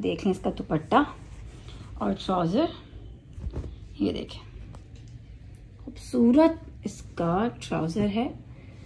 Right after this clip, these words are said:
डिटेलिंग, खूबसूरत उसकी डिटेलिंग है। ट्राउज़र तो ब्लैक ही है, ये देखें।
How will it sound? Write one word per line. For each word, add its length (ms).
डिटेलिंग, 540
खूबसूरत 540
उसकी 220
डिटेलिंग 480
है। 80
ट्राउज़र 380
तो 120
ब्लैक 300
ही 140
है, 160
ये 200
देखें। 320